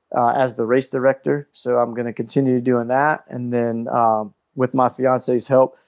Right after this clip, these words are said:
we also started another race called the Lock to Lock. It's a marathon, half marathon, ten K on the C and O Canal in Williamsport, Maryland, right near the finish line of the J F K fifty miler.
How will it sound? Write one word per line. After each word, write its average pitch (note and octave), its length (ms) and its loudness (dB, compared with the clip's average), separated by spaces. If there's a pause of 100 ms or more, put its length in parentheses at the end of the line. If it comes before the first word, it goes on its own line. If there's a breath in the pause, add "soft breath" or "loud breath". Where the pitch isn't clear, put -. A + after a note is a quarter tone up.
(240 soft breath)
we A#2+ 120 0
also C3 260 2
started C#3 480 0
another C#3+ 360 0
race C#3+ 280 0
called B2+ 300 0
the A#2+ 80 -4
Lock C3 300 0
to B2 80 -8
Lock. B2+ 400 0 (120)
It's - 220 -10
a A2 200 0
marathon, C3 840 0 (300)
half B2+ 260 2
marathon, B2+ 500 -2
ten C3+ 300 0
K C3+ 360 0
on C#3+ 280 0
the C3 100 0
C C3+ 220 -2
and B2+ 100 -2
O B2+ 120 0
Canal B2+ 680 -2
in A#2+ 160 -6
Williamsport, C3 580 0
Maryland, C#3+ 480 0 (420)
right F3+ 280 4
near D#3 320 0
the C3+ 260 -2
finish D3+ 400 0
line C3 260 0
of B2 100 -4
the A#2+ 60 -4
J B2 240 2
F A#2 80 -2
K B2 140 0
fifty B2 340 -4
miler. A#2 460 0